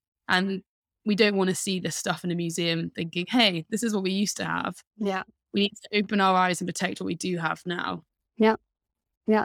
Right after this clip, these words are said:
Speaker 2: exactly. And there are repercussions for those things. And are there kind of specific industries that you would say,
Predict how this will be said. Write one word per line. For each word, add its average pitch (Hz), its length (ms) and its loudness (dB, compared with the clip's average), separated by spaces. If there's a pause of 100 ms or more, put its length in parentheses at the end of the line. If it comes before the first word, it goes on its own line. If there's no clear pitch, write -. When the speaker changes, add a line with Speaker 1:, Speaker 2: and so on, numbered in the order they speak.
Speaker 2:
exactly. 202 600 0
And 190 220 0
there 190 120 4
are 196 400 4
repercussions 196 760 2
for - 120 -14
those 196 240 0
things. 208 380 -4 (1080)
And 247 400 8
are 226 140 10
there 370 200 8 (260)
kind 240 220 6
of 226 140 2
specific - 760 0
industries 220 760 4
that - 260 2
you 185 140 6
would 185 180 2
say, 175 540 4